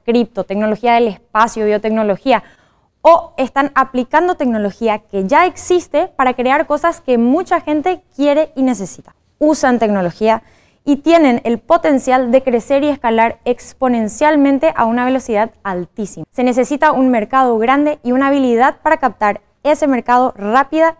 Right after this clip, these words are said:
e inteligentemente. Como crecen muy rápido, la inversión de V C no es de larguísima duración y las startups buscan inversión a lo largo de su vida.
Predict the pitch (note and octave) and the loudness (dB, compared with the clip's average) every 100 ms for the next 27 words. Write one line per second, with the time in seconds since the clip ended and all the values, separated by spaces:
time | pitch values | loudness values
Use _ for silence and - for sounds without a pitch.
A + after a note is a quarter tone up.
0 | - C4 C4 A#3+ G3+ G#3+ G#3 G#3 E3+ - | -2 -2 0 -2 -4 -6 -6 -6 -8 -12
1 | _ _ _ - D4+ D4+ F4+ E4+ C#4 C#4 | _ _ _ 0 2 2 0 2 2 2
2 | F4+ D#4+ C4+ G3 F3+ G#3 - _ _ C4 | 2 2 0 -2 -6 -6 -12 _ _ 0
3 | C#4 C#4+ C4+ C4+ F#4 G4+ E4 A#3+ - D#4 | 2 4 2 0 -4 0 0 0 -2 -6
4 | F4 C#4+ D4+ G#4 - G4+ D#4+ A#3 G#3+ B3 | 0 2 2 0 -2 0 2 0 0 0
5 | D#4 - C4 A#3+ G#3 G3 F#3 A3+ B3+ A#3+ | -2 -2 -4 -2 -2 -4 -4 -4 -4 -6
6 | _ - A#3+ A3 G#3+ - D4+ D#4+ D#4 - | _ -4 -2 -2 -4 -2 2 2 0 -10
7 | _ G#3+ G3 E4 - C4 B3+ A#3 G3 - | _ -8 -2 -2 0 0 0 0 -2 -2
8 | C#4 C#4 - A3+ G#3+ A3 A3+ A#3 A#3 A#3 | -2 -2 -4 -2 0 2 2 2 0 -4
9 | F#3 D#3 D3+ | -8 -8 -8